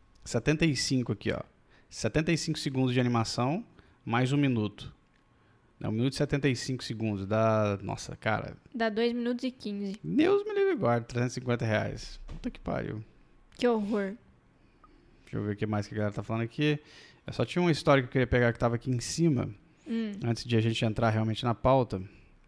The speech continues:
Speaker 1: que eu já, só peguei o final da história aqui, ó. Quer ver? Ah, pode ler alguma coisa aqui enquanto eu leio, procuro
Speaker 2: Beleza,
Speaker 1: aqui.
Speaker 2: eu vou ler, eu vou ler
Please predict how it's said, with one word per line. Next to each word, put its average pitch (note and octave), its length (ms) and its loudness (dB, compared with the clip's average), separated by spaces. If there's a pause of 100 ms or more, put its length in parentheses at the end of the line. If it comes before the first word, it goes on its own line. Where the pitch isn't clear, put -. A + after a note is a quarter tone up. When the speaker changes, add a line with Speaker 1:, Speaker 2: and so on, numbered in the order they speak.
(420)
Speaker 1:
que B2 260 -2
eu A#2+ 180 0
já, A#2 200 2
só - 100 -2
peguei B2 440 4
o D3 60 6
final B2+ 440 4
da A#2 80 2
história G#2+ 400 2
aqui, G2+ 200 -4
ó. G2+ 220 -4
Quer A#2 120 -8
ver? A#2 200 -4 (2000)
Ah, A2+ 800 2 (300)
pode C3+ 280 4
ler D#3 160 8
alguma C#3 220 6
coisa A2 280 6
aqui A#2+ 200 -4
enquanto B2+ 280 -2
eu A2+ 80 4
leio, G2+ 180 2 (140)
procuro G#2+ 200 2
Speaker 2:
Beleza, A3+ 460 4
Speaker 1:
aqui. - 140 -14
Speaker 2:
eu A3 160 2
vou A3 140 0
ler, B3+ 840 2
eu A3 100 -2
vou G#3 140 2
ler A#3 680 0